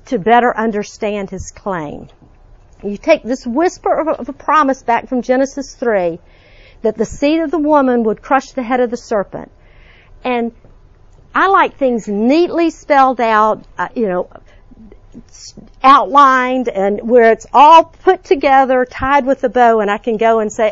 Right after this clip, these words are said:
"Okay, here is what the Bible says about the Christ. Here's what the Bible says about the Messiah." It's not, it, the Bible's not written that way. It's almost like God s-, took a,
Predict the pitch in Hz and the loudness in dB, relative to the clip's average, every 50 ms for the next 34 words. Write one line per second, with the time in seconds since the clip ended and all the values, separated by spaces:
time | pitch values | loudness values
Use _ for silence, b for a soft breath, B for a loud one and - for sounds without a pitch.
0 | 208 254 269 - 269 226 220 b b b b b b b - - 349 370 392 381 | -2 -4 -4 -4 -6 -8 -8 b b b b b b b -4 0 2 2 4 2
1 | 320 - - 294 285 269 262 262 269 240 - - b b b b b b - 240 | 2 2 4 4 6 6 6 6 4 2 -4 -14 b b b b b b 0 0
2 | 247 220 226 226 247 240 240 240 220 - - 233 220 196 214 202 208 202 202 - | 0 2 2 4 4 4 4 2 -2 0 -2 -2 0 0 0 0 2 0 0 -2
3 | - 190 - - 196 180 151 - - - - - - - 254 277 294 285 - 269 | -6 -18 -10 -6 -4 -4 -4 -4 -8 -16 -20 -16 -6 -4 -2 -2 -2 -4 -2 -4
4 | 262 - - 202 220 214 208 202 208 196 - - 208 202 196 208 185 202 190 180 | -4 -4 -2 -2 2 2 2 0 -2 -6 -6 -4 -4 -4 -2 -2 -2 0 0 0
5 | - - 175 190 185 - - - 180 160 156 - - - - - b b b b | -2 -6 -10 -10 -10 -10 -6 -6 -6 -6 -6 -8 -10 -14 -16 -18 b b b b
6 | b b b b b b b b - 269 269 269 - 226 233 240 254 262 - - | b b b b b b b b -6 -6 -4 -4 -6 -8 -6 -6 -6 -8 -10 -14
7 | 226 - - - 254 - - 220 - 233 - 240 254 277 277 262 - 285 247 202 | -20 -18 -12 -12 -12 -12 -12 -6 -6 -6 -6 -6 -8 -6 -8 -6 -6 -8 -8 -6
8 | 262 277 302 - 233 220 185 - - 185 156 - - - - _ _ - _ b | -4 -6 -6 -6 -8 -10 -10 -12 -12 -12 -14 -14 -14 -20 -20 _ _ -20 _ b
9 | b b b b b - 262 262 - - - - - 294 339 381 403 415 415 381 | b b b b b -2 -2 -2 -2 -8 -20 -10 -2 0 2 4 4 2 2 0
10 | 359 - - - 269 269 269 - 262 - 262 254 262 269 262 262 269 277 269 262 | -2 -6 -8 -6 -4 -2 -2 -4 -6 -8 -8 -6 -4 -2 -2 0 -2 -2 -4 -8
11 | b b b b b b b b - - - - - - - - - 339 - 330 | b b b b b b b b -20 -20 -20 -20 -20 -20 -18 -8 -8 -4 -2 -2
12 | 262 | -4